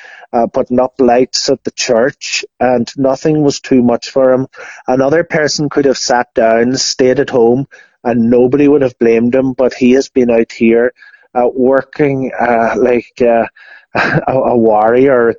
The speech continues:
a, a real Trojan. He, he, and, uh, also here in Creesla, we have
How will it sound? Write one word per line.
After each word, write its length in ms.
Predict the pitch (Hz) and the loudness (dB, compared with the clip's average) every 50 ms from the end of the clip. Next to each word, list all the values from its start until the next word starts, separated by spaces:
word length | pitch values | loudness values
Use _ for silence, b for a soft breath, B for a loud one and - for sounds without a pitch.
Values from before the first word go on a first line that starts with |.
| - - - | -6 -8 -4
a, 40 | 117 | -2
a 360 | 123 120 113 117 120 113 117 | 0 0 0 0 0 2 2
real 220 | 120 120 123 127 | 2 4 2 2
Trojan. 520 | 127 - - 127 127 123 120 - 123 113 113 | 0 -2 -2 0 0 0 0 -2 -2 -2 -2
He, 300 | 110 110 117 117 117 113 | -2 0 0 0 0 0
he, 200 | 101 113 107 98 - - | 0 -4 -6 -6 -4 -4
and, 340 | 107 117 113 120 117 110 - | -2 0 0 0 0 0 0
uh, 260 | 120 117 117 113 107 B B B B B B B B B B | 0 0 0 0 -2 B B B B B B B B B B
also 640 | - 131 131 139 143 143 139 - - 165 147 135 123 | -2 0 0 2 2 0 0 0 0 2 2 2 2
here 240 | 110 135 123 120 | 2 2 2 2
in 120 | 117 117 113 | 2 0 -2
Creesla, 640 | - - - 127 117 104 - - - 127 120 120 | -4 -2 0 0 0 0 0 -2 -2 0 2 2
we 160 | 113 120 117 | 2 2 2
have 340 | 113 - 131 123 110 110 101 | 2 0 0 0 0 -2 -2